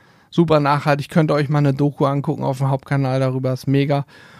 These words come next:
Und da hatten wir zwei richtig geile Rippchen über fünf Stunden im Smoker liegen, haben noch Cola-Fleisch gemacht, das haben wir neulich auch erst verfilmt im, im Dutch Oven. Und, äh, nochmal Fritten. Für Sascha haben wir dann, ähm,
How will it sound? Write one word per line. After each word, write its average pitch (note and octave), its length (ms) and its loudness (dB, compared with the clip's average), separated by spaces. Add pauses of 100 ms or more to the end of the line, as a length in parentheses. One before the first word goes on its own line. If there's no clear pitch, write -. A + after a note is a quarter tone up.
(200)
Und C#3 200 4
da C#3 100 4
hatten C#3+ 160 0
wir C#3 100 2
zwei C3 200 -2
richtig C#3 300 -4
geile C3+ 340 0
Rippchen D3 300 -4
über C#3 200 0
fünf D#3 280 0
Stunden D#3+ 300 0
im C#3+ 100 -2
Smoker D3+ 440 0
liegen, D#3 380 2 (840)
haben C3 300 2
noch C3+ 240 4
Cola-Fleisch D#3 680 2
gemacht, C#3+ 280 -4
das B2+ 120 -8
haben C#3+ 120 0
wir C#3 80 0
neulich C3+ 360 -2
auch C#3 140 -4
erst C#3+ 160 -4
verfilmt C#3 420 -2
im, C3+ 160 -2 (480)
im C#3 140 4
Dutch D3 240 0
Oven. D#3 460 2 (580)
Und, D3 440 4
äh, C#3 120 2
nochmal C#3+ 440 0
Fritten. E3 520 -2
Für C#3+ 160 -2
Sascha C3+ 360 -2
haben C#3+ 180 -2
wir C#3 100 0
dann, C3+ 320 -4
ähm, C3 460 -12